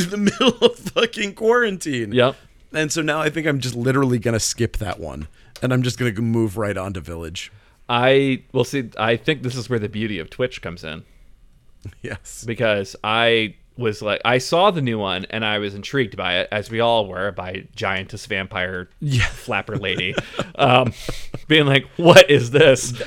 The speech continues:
Speaker 1: I
Speaker 2: Okay.
Speaker 1: mean, that's insane.
Speaker 2: It is
Speaker 1: first
Speaker 2: insane.
Speaker 1: off.
Speaker 2: And I was like, "Oh, werewolves. This could be cool, too." Sure.
Speaker 1: Oh, shit.
Speaker 2: Yeah, there are some werewolves in it. And,
Speaker 1: Exciting.
Speaker 2: um, but then I thought to myself, "Chad, do you want to play this?"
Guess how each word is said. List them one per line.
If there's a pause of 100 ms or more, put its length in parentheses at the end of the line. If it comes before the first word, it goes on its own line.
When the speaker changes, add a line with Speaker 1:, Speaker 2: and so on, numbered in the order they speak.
Speaker 1:
I
Speaker 2:
Okay.
Speaker 1:
mean,
that's
insane.
Speaker 2:
It
is
Speaker 1:
first
Speaker 2:
insane.
Speaker 1:
off.
Speaker 2:
And
I
was
like,
"Oh,
werewolves.
This
could
be
cool,
too." (1000)
Sure. (140)
Speaker 1:
Oh,
shit.
Speaker 2:
Yeah,
there
are
some
werewolves
in
it.
And,
Speaker 1:
Exciting.
Speaker 2:
um, (840)
but
then
I
thought
to
myself,
"Chad,
do
you (540)
want
to
play
this?"